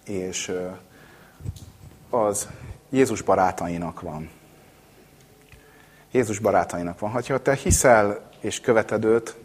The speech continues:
akkor neked van az úrvacsora pont azért, hogy, hogy örülj annak, hogy,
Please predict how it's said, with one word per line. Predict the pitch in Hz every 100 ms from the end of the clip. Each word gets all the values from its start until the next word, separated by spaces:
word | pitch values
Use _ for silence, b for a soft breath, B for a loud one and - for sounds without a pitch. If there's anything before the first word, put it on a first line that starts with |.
| - _ b b b b b
akkor | 101 - 101 92
neked | 101 92 87
van | 90
az | 87 92
úrvacsora | 90 90 - 92
pont | 92 101 90
azért, | 90 85 85 -
hogy, | 90 90 -
hogy | 95 90 92 90 -
örülj | 120 110 92 90
annak, | 90 87 85
hogy, | 92 85 -